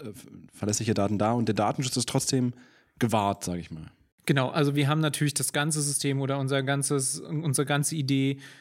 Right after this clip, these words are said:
Speaker 2: ähm, schon Datenschützer eben gegeben und eben auch das durchprüfen lassen, weil wir wollen, äh, da auch sicher sein, dass diese, dass unsere, unser System rechtskonform ist und auch wirklich so funktioniert,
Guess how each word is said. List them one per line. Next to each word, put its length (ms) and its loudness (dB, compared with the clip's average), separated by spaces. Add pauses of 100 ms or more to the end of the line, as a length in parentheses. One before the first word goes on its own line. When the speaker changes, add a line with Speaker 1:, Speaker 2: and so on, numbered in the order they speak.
(160)
Speaker 2:
ähm, 320 2
schon 520 0 (160)
Datenschützer 720 0
eben 180 0
gegeben 440 0
und 380 0
eben 420 -4 (120)
auch 200 -2
das 240 0
durchprüfen 600 2
lassen, 360 0
weil 280 0
wir 120 0
wollen, 460 0
äh, 360 -8
da 180 2
auch 120 -4
sicher 300 2
sein, 260 2
dass 260 0
diese, 500 2 (460)
dass 180 2
unsere, 520 2
unser 220 2
System 360 2
rechtskonform 840 2
ist 180 0
und 340 -2
auch 240 -2
wirklich 320 2
so 300 2
funktioniert, 680 0